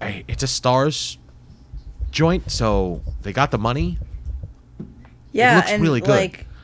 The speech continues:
Speaker 2: I feel like it's a big win for Starz, too, because I feel like this is a thing that a lot of, uh, at least, geeks will be interested
Speaker 1: Mm-hmm.
Speaker 2: in, and, uh,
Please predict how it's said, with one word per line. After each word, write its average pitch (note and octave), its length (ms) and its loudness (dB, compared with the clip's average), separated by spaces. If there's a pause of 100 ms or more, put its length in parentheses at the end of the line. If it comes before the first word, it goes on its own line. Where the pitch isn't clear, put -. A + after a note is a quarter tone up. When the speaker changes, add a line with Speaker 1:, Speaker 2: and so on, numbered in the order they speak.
(280)
Speaker 2:
I G#3+ 120 -4
feel C4 220 4
like G#3+ 140 2
it's G3+ 140 -6
a F3+ 60 -4
big F#3 180 0
win G3 220 0
for F3 160 -6
Starz, F3 480 2
too, F3 240 0
because D#3 260 -6
I D#3+ 80 -2
feel F3 180 -2
like E3 180 0
this E3 180 -4
is G3+ 100 -8
a E3 80 -2
thing E3 340 0
that D#3+ 120 0
a D3+ 40 0
lot D#3+ 300 0
of, D#3 340 -2
uh, F3 40 4
at E3 200 2
least, D#3+ 300 -4
geeks - 480 -2
will D#3 120 0
be D3+ 220 -2
interested D3 500 0
Speaker 1:
Mm-hmm. C#3+ 340 0
Speaker 2:
in, - 0 -
and, C#3+ 440 -8
uh, C#3+ 260 -4